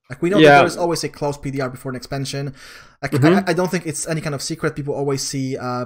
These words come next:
Speaker 1: partners playing an unreleased game, so they know what's going
Speaker 2: Yeah.
Speaker 1: on. Um, but do you, do you think that partners could be looked,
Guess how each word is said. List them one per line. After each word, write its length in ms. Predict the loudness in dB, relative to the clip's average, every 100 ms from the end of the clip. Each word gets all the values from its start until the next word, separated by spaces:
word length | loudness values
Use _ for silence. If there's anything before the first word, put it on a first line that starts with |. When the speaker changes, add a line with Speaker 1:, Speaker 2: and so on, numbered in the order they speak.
| -8
Speaker 1:
partners 380 | -6 -6 -6 -8
playing 300 | -6 -4 -4
an 120 | -4
unreleased 460 | -4 -4 -4 -4 -4
game, 220 | -4 -4
so 160 | -4 -6
they 140 | -6
know 100 | -6
what's 160 | -6 -6
going 240 | -2 6
Speaker 2:
Yeah. 160 | 6 6
Speaker 1:
on. 100 | 2 -16 _ _ _ _ 0
Um, 720 | 4 4 4 0 -4 -6 -10 -6
but 260 | -4 -2
do 80 | -2
you, 120 | -2
do 100 | -2
you 80 | -2
think 240 | -2 -4 -2
that 500 | -4 -4 -6 -12 -20 _ _ _ _ _ _
partners 400 | -2 -2 -2 -6
could 220 | -4 -6
be 380 | -2 -4 -2 -4
looked, 380 | -4 -4 -4